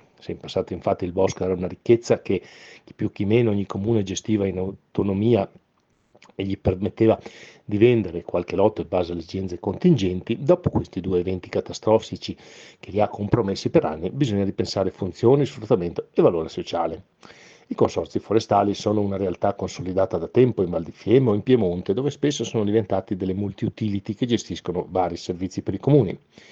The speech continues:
In passato, aveva ricordato l'ex sindaco Grones, questi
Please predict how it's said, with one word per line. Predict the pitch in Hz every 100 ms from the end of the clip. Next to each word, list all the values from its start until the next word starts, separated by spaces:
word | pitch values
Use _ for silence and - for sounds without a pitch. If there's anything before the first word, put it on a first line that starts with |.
| - - - -
In | - 101
passato, | 110 - 117 -
aveva | 101 95
ricordato | - 95 101 92
l'ex | 95
sindaco | - 107 95 123
Grones, | 110 98 101 -
questi | 104 -